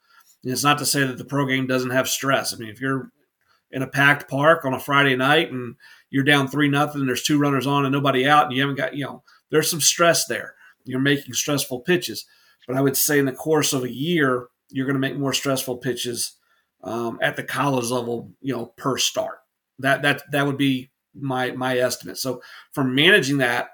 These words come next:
you know, we have to know when, when do we pull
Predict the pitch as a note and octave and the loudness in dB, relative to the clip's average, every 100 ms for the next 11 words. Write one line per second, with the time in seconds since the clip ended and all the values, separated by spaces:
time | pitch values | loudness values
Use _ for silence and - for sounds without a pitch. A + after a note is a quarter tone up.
0 | _ - C#3 B2+ C#3+ D3+ C#3 C3+ C3+ B2+ | _ -6 -2 0 2 4 2 0 -2 -2
1 | C3 D3 C3 B2+ D#3 E3 D3+ C#3 F3 E3+ | 0 0 -2 -2 -2 0 0 -2 2 2
2 | C#3+ B2 | 2 0